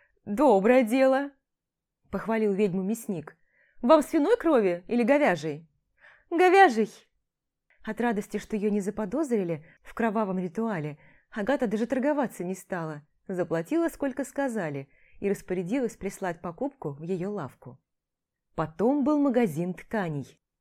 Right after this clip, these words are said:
Тут ведьма закупила самого дешёвого простынного полотна и немного тесьмы. Покупки тоже пообещали доставить в лавку. После магазина тканей Агате пришлось тащиться на самую окраину Буковея, в ритуальную лавку.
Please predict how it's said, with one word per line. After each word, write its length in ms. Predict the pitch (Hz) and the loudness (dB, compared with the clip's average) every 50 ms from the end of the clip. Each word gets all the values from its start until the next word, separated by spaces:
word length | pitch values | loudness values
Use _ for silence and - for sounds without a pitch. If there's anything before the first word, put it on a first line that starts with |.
| _ _ - _ - | _ _ -20 _ -6
Тут 220 | - 294 294 - | -6 -6 -6 -2
ведьма 280 | 208 226 202 165 165 170 | -2 -2 -2 0 -2 -6
закупила 500 | 160 175 170 - 160 - 190 175 165 165 | -6 -6 -8 -8 -8 -6 -4 -2 -2 -4
самого 400 | - - 190 185 180 165 165 156 | -4 -8 -8 -8 -6 -6 -8 -8
дешёвого 520 | 143 160 160 - - 254 277 262 214 - | -8 -10 -12 -8 -6 -6 -6 -4 -6 -8
простынного 540 | - 165 165 165 - - 247 247 254 247 240 | -8 -8 -10 -10 -8 -6 -4 -4 -2 -4 -4
полотна 580 | 247 247 254 254 254 - 185 156 135 117 - _ _ _ _ _ - | -4 -4 -6 -6 -6 -8 -8 -8 -8 -8 -10 _ _ _ _ _ -8
и 60 | 196 | -6
немного 440 | 175 165 165 165 165 208 196 160 160 | -4 -4 -4 -2 -4 -4 -4 -6 -6
тесьмы. 520 | - 185 196 - - 180 143 127 113 _ _ _ _ _ - - | -8 -8 -8 -6 -8 -8 -6 -8 -10 _ _ _ _ _ -14 -6
Покупки 480 | - 175 175 - 262 320 - - 220 202 | -4 -4 -4 -2 -6 -6 -6 -6 -8 -8
тоже 340 | - - 311 294 220 170 | -4 -4 -2 -2 -2 -2
пообещали 520 | 175 180 180 170 170 180 - - 180 156 160 | -4 -6 -6 -6 -6 -8 -6 -6 -4 -4 -4
доставить 500 | 147 156 151 - - 226 262 254 190 170 | -6 -8 -10 -8 -8 -4 -4 -4 -4 -6
в 80 | - | -8
лавку. 460 | 196 196 175 151 - _ - 123 123 _ _ _ _ _ _ _ - - - | -10 -8 -8 -10 -12 _ -18 -18 -18 _ _ _ _ _ _ _ -20 -20 -6
После 260 | - 214 202 - 214 | -4 -4 -4 -2 -2
магазина 460 | 214 202 196 190 202 196 196 208 196 180 | -2 0 0 0 -2 0 0 -2 -2 -2
тканей 480 | - - - 240 285 269 226 175 165 - | -6 -6 -4 -4 -2 -2 -2 -4 -4 -8
Агате 380 | 156 156 156 208 262 - 302 | -10 -6 -6 -6 -6 -6 -6
пришлось 360 | 247 269 254 - - 262 247 | -8 -8 -12 -6 -6 -6 -6
тащиться 640 | - - 240 220 - - 240 226 226 - 226 226 214 - | -6 -8 -10 -10 -8 -8 -8 -8 -8 -8 -10 -10 -10 -10
на 120 | 175 165 | -12 -12
самую 500 | 165 - - 208 214 226 233 233 226 - | -10 -8 -6 -6 -4 -2 -2 -2 -2 -4
окраину 440 | 180 165 - 170 170 175 180 185 185 | -10 -10 -8 -6 -6 -6 -6 -6 -6
Буковея, 760 | 165 180 180 - 202 202 208 202 240 220 160 127 120 127 _ _ _ _ _ _ _ - | -6 -8 -8 -6 -6 -6 -4 -2 -2 -2 -2 -4 -6 -12 _ _ _ _ _ _ _ -4
в 120 | 220 202 | 0 0
ритуальную 720 | 233 233 233 233 247 254 247 233 190 156 135 143 147 147 147 | 2 2 0 0 0 0 0 0 -2 -4 -6 -8 -8 -8 -8
лавку. 480 | 180 190 156 - _ - - 131 123 | -8 -8 -8 -10 _ -18 -18 -18 -20